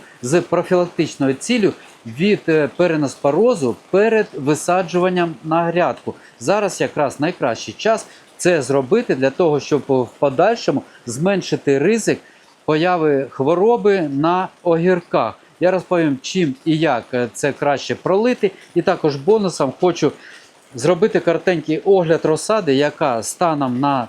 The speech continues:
початок травня знаходиться ще в нашому розсаднику. Розсаду томатів ми вже висадили пару днів тому, а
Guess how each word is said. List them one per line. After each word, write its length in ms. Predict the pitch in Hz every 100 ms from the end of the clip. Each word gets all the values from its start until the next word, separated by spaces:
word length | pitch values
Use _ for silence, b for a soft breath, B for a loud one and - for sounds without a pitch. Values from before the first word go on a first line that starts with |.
| -
початок 420 | 139 156 131 113
травня 360 | - 220 208 165 127
знаходиться 680 | 127 143 202 196 180 143
ще 280 | 123 - 180 B B -
в 80 | 131
нашому 500 | 160 160 175 165 165
розсаднику. 800 | 165 160 - 143 117 113 - 98 - - -
Розсаду 480 | 156 170 185 151 143
томатів 500 | 160 160 147 135 127
ми 160 | 151
вже 220 | 127 147
висадили 580 | 147 135 131 135 156 160
пару 300 | 156 170 170
днів 240 | 170 180 165
тому, 340 | 185 175 180 175
а 280 | - 170 147